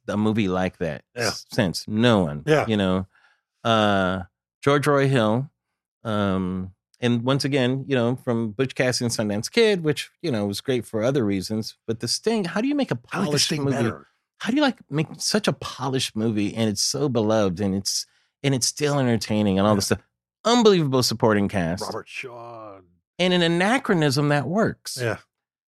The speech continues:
Speaker 1: The anachronism is Marvin Hamlisch's soundtrack,
Speaker 2: Oh,
Speaker 1: which
Speaker 2: it's
Speaker 1: he uses ragtime music for the thirties.
Speaker 2: Oh, for the thirties.
Speaker 1: It's
Speaker 2: Yeah, no,
Speaker 1: completely
Speaker 2: you're right.
Speaker 1: the
Speaker 2: Yes.
Speaker 1: wrong time
Speaker 2: Yep.
Speaker 1: period.
Speaker 2: <laughs>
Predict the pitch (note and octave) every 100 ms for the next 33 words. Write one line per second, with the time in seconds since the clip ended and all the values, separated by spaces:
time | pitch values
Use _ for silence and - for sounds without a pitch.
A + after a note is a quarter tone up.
0 | _ - D#3 E3 A3 C4 G#3+ C#3 B2 C#3
1 | C3 C#3 C#3+ E3 C3+ A2 C3+ - E3+ A3+
2 | C4 C4 - F#2 C#2+ - _ _ D#3+ B3
3 | E3 C#3+ E3+ - _ _ - F3 E3+ F3
4 | D3+ D#3 - G#2+ C#3+ F3+ A3+ G#3+ G3 E3
5 | A#2+ F#2+ F#2 A#2 C3+ _ _ _ _ _
6 | F#3+ G3 A3+ - C#4+ A#3+ E2+ - C#3 -
7 | G3 A#3+ A2+ F#3 - B3 A#3 D3 G3 G3
8 | C4+ G#3+ G3+ F#3+ F#3 F#3 G3 B3+ A#3+ D3
9 | B2 G#2+ B2